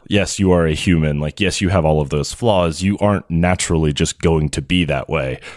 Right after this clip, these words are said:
So if you want to be good, you have a helper, right? You have somebody to, like, kind of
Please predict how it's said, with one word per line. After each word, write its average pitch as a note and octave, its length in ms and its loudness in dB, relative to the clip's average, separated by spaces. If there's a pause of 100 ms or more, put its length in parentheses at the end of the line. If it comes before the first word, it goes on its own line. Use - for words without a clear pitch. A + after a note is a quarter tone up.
(100)
So D2+ 640 0 (260)
if - 200 -2
you F2 120 2
want B2 260 2
to G#2 80 2
be E2 140 2
good, D#2 420 2
you D#3 180 0
have D3 160 2
a C3 60 4
helper, - 440 -2 (420)
right? D#2 220 2
You G#2 120 4
have G#2+ 300 2
somebody A2+ 440 2
to, F#2+ 140 2
like, F2 380 0
kind F#2 200 0
of E2+ 200 -4